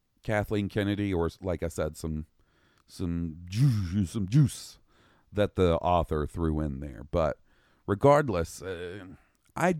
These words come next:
really do think it's probably a strong possibility that we get Clone Wars era stuff, at least a flashback or something. I think y-, y-, if you're gonna bring Hayden back, you don't just keep him in,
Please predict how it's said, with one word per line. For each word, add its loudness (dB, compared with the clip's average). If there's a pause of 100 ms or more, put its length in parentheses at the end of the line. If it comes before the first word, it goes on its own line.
(140)
really 4
do 4
think 0
it's -6
probably 0
a 0
strong -2
possibility -4 (760)
that 0
we 0
get -2 (1040)
Clone -2
Wars -6
era -10
stuff, -14
at 0
least -6
a -4
flashback -10
or -12
something. -16 (920)
I 0
think -2
y-, -6
y-, -10
if -14
you're -2
gonna 4
bring -2
Hayden 0
back, -4 (500)
you 0
don't 2
just -8
keep -10
him -6
in, -8